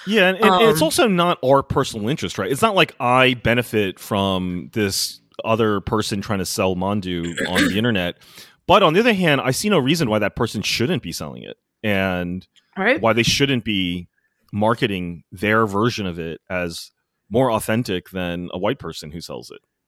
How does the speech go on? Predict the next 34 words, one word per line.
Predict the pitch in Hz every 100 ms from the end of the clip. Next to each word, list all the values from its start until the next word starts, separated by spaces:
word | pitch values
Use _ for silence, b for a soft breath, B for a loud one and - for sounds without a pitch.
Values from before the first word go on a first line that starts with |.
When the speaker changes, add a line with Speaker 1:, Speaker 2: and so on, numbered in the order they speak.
| _ _
Speaker 1:
I'm | 104
glad | 107 233
Speaker 2:
Yeah. | 160
Speaker 1:
they're |
doing | 156 196 170
that. | 90 52
It's, | 139 147 B B
it's | 160
not | 240
in | 175 135
my | 131 143
personal | - 160 - 123
interest | 160 226 110
'cause | - 107
I'm, | 113 120
I | 113
don't | 117
have | 123
any | 113 110 B B B _ -
commercial | 123 113 113
stake | - 123 156
in | 104
that, | 90 98 -
and | 101
I | 104
probably | - 151
won't | 110 117 101
buy | 104 107
the | 101
mandu | 92 - 95 92 98 113 117 _ _ 85 _
over, | 98 95 95
so | 85 95
I |
don't | 107